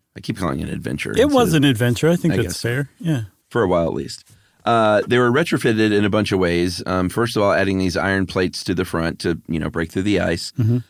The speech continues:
Speaker 1: But then they also added a steam engine to the sailing vessel, uh, n-, not to just use full time, but, you know, 'cause you require too much coal, you can't do something like that.
Speaker 2: Mm-hmm.
Speaker 1: But to get you through, like, uh, like I was talking about that moving ice,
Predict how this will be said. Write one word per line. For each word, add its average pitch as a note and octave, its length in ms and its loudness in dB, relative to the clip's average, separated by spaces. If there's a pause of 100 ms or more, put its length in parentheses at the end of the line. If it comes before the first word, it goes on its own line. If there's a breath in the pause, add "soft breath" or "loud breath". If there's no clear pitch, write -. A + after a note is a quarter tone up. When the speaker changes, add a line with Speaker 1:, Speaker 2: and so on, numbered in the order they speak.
(220 loud breath)
Speaker 1:
But A2 120 0
then F#3+ 140 2
they F3 120 2
also D3 400 0
added A2+ 400 2
a - 60 -4
steam F3+ 460 -2
engine F#2 520 0 (440 soft breath)
to A#2 120 -2
the A2+ 120 2
sailing D3+ 480 0
vessel, F#2 500 0 (480)
uh, G2 500 2
n-, A2 300 0
not B2+ 340 0
to C3+ 120 -2
just A#2 200 -2
use A#2+ 260 2
full A#2 200 2
time, C3+ 440 2
but, G2 260 2
you G2 120 0
know, F2+ 120 0
'cause E2+ 240 -4
you G2 180 -4 (160)
require F#2+ 400 0
too G#2 140 -2
much F2+ 220 -2
coal, G2+ 280 2
you E2+ 60 -2
can't F2 200 -4
do F#2+ 80 -2
something F2 320 -4
like E2+ 200 -2
that. F2 260 0 (160 loud breath)
Speaker 2:
Mm-hmm. F#3 400 -2
Speaker 1:
But E3 240 2
to E3+ 100 0
get D#3+ 240 0
you C#3+ 120 0
through, D3+ 340 2
like, A#2+ 340 0 (460)
uh, G2+ 500 2
like A2 160 0
I B2+ 60 4
was A2+ 100 0
talking B2 200 2
about A2 160 2
that G#2 120 2
moving G#2 340 4
ice, G2 380 -2